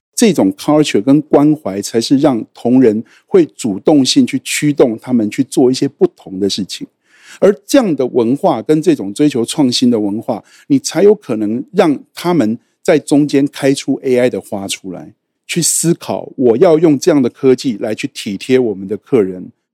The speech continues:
怎么样去解决他们的问题，创造他们的价值。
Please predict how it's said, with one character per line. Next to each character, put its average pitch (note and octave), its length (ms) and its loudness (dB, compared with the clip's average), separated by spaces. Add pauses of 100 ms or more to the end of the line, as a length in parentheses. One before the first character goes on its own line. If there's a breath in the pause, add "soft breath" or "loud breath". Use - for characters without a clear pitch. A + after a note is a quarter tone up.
(160)
怎 A#2+ 180 0
么 A#2+ 80 -2
样 D#3+ 180 4
去 E3 100 -6
解 A#2 200 -10
决 A2+ 120 -4
他 C#3 120 -4
们 C3 100 2
的 A#2 80 -2
问 B2 180 0
题， G2+ 240 -8 (240)
创 C3 280 -2
造 B2+ 260 0 (260)
他 - 140 -4
们 A#2+ 140 2
的 G#2+ 80 -6
价 G#2 240 -2
值。 - 260 -14